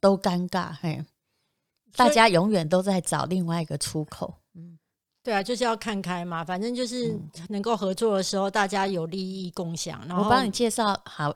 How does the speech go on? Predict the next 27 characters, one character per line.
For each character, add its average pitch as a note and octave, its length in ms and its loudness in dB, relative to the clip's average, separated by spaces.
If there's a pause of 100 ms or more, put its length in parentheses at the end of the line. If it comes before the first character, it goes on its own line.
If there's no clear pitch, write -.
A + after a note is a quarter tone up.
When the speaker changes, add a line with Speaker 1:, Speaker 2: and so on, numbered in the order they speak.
(120)
Speaker 1:
更 G#3+ 160 -2
好 D#3 160 -4
的 D3 80 -4
厂 C#3+ 240 -8
商 D3+ 300 -4
啦， D3+ 120 -10 (120)
嘿。 D3 200 -6 (480)
可 - 80 -2
是 C4 140 4
我 G3 140 4
是 G#3+ 120 -4
觉 D#3+ 220 -2
得 D#3+ 240 -2 (360)
你 D#3 120 -16
真 G3+ 180 0
的 F#3 80 2
不 F3+ 140 -4
需 - 160 -6
要 E3+ 140 2
对 D#3+ 320 -2 (300)
这 F3 140 -2
个 D#3 140 -4
人 C#3+ 220 -4
生 D3+ 280 -4
气， - 240 -6
因 F3+ 160 -4
为 F3+ 260 -4